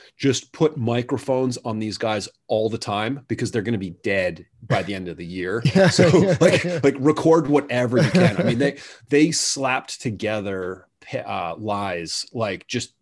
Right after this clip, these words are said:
Speaker 1: they needed, they wanted to do that before somebody died.
Speaker 2: Yeah, that's a great point. You know, you mentioned Geffen Records. After the band changed the, the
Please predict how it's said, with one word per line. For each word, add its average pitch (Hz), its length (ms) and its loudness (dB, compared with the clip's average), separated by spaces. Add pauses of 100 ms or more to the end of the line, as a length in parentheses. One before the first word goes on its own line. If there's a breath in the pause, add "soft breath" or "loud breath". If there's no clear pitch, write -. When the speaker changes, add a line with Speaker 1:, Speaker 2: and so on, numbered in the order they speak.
(120)
Speaker 1:
they 117 160 -4
needed, 117 460 0
they 127 100 -2
wanted 131 300 -2
to 104 80 -10
do 110 220 -6
that 98 180 -6
before 98 260 -8
somebody 90 380 -6
died. 80 400 -8 (460)
Speaker 2:
Yeah, 143 280 -4
that's 165 200 -4
a 196 40 2
great 160 280 -2
point. 165 260 -2
You 185 80 2
know, 170 160 0 (260 loud breath)
you 175 120 -2
mentioned 185 420 0
Geffen 160 320 -6
Records. 139 680 -8
After 165 400 4
the 151 100 0
band 151 760 -2 (140)
changed 180 560 4
the, 135 300 -2
the 135 380 -6